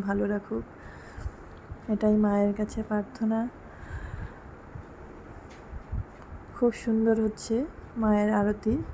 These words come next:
পুজোটা। তো ভিডিওটা যদি ভালো লাগে বন্ধুরা, অবশ্যই ভিডিওতে লাইক করে দিও, আর নতুন বন্ধু যদি আমার ভিডিওটা দেখে থাকে, অবশ্যই চ্যানেলটিকে একটু সাবস্ক্রাইব করে দিও, শেয়ার করে দিও তার সাথে সাথে।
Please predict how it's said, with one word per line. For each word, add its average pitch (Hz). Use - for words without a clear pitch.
পুজোটা। 220
তো -
ভিডিওটা 247
যদি 269
ভালো 240
লাগে 254
বন্ধুরা, 240
অবশ্যই 240
ভিডিওতে 233
লাইক 220
করে 214
দিও, 220
আর 208
নতুন 214
বন্ধু 240
যদি 240
আমার 226
ভিডিওটা 226
দেখে 233
থাকে, 254
অবশ্যই 262
চ্যানেলটিকে 254
একটু 247
সাবস্ক্রাইব 247
করে 247
দিও, 240
শেয়ার 220
করে 220
দিও 226
তার 220
সাথে 233
সাথে। 254